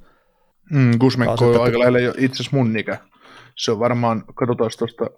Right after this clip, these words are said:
Speaker 1: hänen ikänsä, niin hän on, kato, yhdeksänkymmentäkuusi syntynyt, kaksikymmentäseitsemänvuotias, että
Speaker 2: Aa, no ei
Speaker 1: varmaan
Speaker 2: siis sit oo varmaan, kato, ei oo varmaan siihen su-, sitten niinku.
Speaker 1: Niin,
Speaker 2: Täl-, täl-,
Speaker 1: tulokas.
Speaker 2: tällä tietoa mä sanon, että Matti Beniers on semmonen suurempi suosikki Calderi.
Speaker 1: <laughs> Joo, näillä, näillä hommilla, joo.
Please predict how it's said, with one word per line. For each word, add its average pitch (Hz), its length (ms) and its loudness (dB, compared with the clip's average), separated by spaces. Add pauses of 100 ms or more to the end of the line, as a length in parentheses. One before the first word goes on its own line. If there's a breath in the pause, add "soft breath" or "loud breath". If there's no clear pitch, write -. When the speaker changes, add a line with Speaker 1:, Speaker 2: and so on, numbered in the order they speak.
(120)
Speaker 1:
hänen 123 200 -2
ikänsä, 120 440 0
niin 117 160 -2
hän 120 160 -4
on, 117 100 -4
kato, - 360 -4 (480 loud breath)
yhdeksänkymmentäkuusi 139 600 2
syntynyt, 117 340 -6
kaksikymmentäseitsemänvuotias, 131 1040 -2
että - 180 -6
Speaker 2:
Aa, 131 60 2
no 135 40 4
ei 135 80 4
Speaker 1:
varmaan 131 260 2
Speaker 2:
siis 127 100 -2
sit 117 120 -6
oo 127 100 2
varmaan, 123 300 0
kato, 123 260 -2 (680 loud breath)
ei 123 100 -2
oo 117 80 0
varmaan 117 280 2
siihen 113 260 -2
su-, - 260 -6
sitten 127 300 -6
niinku. 117 160 -10 (680)
Speaker 1:
Niin, 135 160 0
Speaker 2:
Täl-, 180 120 2
täl-, 196 180 2
Speaker 1:
tulokas. 151 140 0
Speaker 2:
tällä 175 180 0
tietoa 151 260 -2
mä 160 80 -4
sanon, 165 120 -2
että 170 140 -2
Matti 175 240 -2
Beniers 135 480 -2
on 117 60 0
semmonen 120 240 2
suurempi 117 340 2
suosikki 117 420 0 (180)
Calderi. 107 360 0 (200)
Speaker 1:
<laughs> 143 180 0
Joo, 127 140 -4 (280)
näillä, 107 200 -2 (160)
näillä 117 200 0
hommilla, 98 320 -10
joo. 107 140 -6